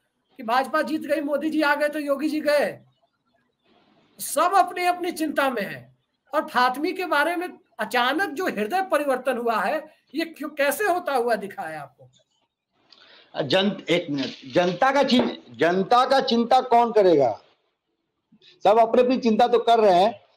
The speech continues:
Speaker 2: मैं, मैं ऐसे कह रहा हूँ, लाइटे मुन्नू, जनता का चिंता कौन करेगा? डेम-, डेमोक्रेसी में तो मेन तो मालिक जनता है।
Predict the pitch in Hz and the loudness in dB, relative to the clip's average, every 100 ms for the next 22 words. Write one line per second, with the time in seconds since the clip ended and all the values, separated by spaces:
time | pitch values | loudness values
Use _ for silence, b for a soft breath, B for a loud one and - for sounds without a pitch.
0 | _ 156 180 165 175 180 180 220 208 185 | _ 2 4 4 6 6 6 4 6 6
1 | 196 175 170 196 190 185 170 175 - 240 | 6 4 4 2 2 -2 -2 0 2 4
2 | 240 - 208 208 185 160 135 120 107 104 | 4 2 2 2 2 0 0 -4 -4 -2
3 | 160 165 - - 180 170 185 185 214 220 | 0 0 -2 -2 0 2 2 2 2 4
4 | 208 220 220 220 208 208 220 190 190 202 | 4 2 4 4 4 2 2 2 2 4
5 | 185 131 | 4 2